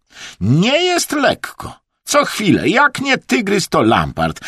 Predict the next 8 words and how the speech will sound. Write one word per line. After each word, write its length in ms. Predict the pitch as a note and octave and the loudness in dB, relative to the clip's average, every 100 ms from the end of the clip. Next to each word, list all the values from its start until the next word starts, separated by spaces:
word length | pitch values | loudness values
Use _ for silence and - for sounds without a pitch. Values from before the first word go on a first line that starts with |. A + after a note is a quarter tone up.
| - C#3+ | -10 -4
jak 400 | A3+ D#4 D4+ A#3 | 0 0 -2 -2
nie 180 | C4 | 2
lampart, 680 | A3+ G3 C4 G#3+ G#3 G3 - | 4 4 2 0 -2 -2 -4
to 120 | G3 | 0
niedźwiedź, 720 | D3+ D3 C3 B1+ C#2 D2+ C#2+ - - | 4 4 2 -2 -8 -8 -8 -14 -6
albo 280 | - D#3 A3 | -2 0 0
watacha 520 | A3 G#3+ C#4 - D4 | 0 0 -2 0 -2
wilków. 640 | D#4 B3+ - - - - | 0 -2 -2 -6 -16 -20